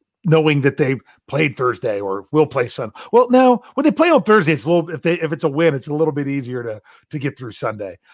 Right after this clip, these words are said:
Um, but that, that's mainly what I do. I have to just try to mentally tell myself how things are, and I'll, I don't know.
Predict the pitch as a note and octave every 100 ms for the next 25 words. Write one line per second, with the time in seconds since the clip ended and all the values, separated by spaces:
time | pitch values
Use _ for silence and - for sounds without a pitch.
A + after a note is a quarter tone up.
0 | _ - D3+ C3+ B2 A2 - D#3+ - A3
1 | F#3+ A#3 F#3 F#3 D#3+ C#3+ C3+ C#3 C3 C3
2 | D3 B2+ B2+ - C#3 B2+ A2+ B2 - B2
3 | G2+ B2 A#2 G#2 - A2 - - _ _
4 | _ _ _ C3 A#2+ - A#2+ A2+ G#2+ G2+
5 | G#2 G#2 F3+ F3 E3+ - - F#3+ F3+ D#3
6 | F3+ _ _ _ _ _ _ _ _ _
7 | _ _ - E3+ C3 G#2 G2